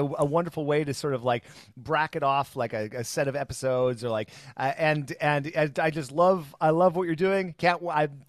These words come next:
can't wait, uh, to follow along as you keep putting out new episodes and,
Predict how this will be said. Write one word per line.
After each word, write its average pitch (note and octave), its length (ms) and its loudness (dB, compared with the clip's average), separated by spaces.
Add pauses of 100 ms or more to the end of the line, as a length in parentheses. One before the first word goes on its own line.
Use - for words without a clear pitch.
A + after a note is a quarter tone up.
can't G3 240 -2
wait, G3 460 -2
uh, D3+ 200 6
to D3 120 -6
follow D#3+ 300 0
along D#3+ 380 0
as C3 140 -4
you B2 60 -8
keep D#3 220 -10
putting D3+ 180 -4
out C3+ 100 -4
new C#3 140 -4
episodes C3+ 560 -2
and, A2 340 -8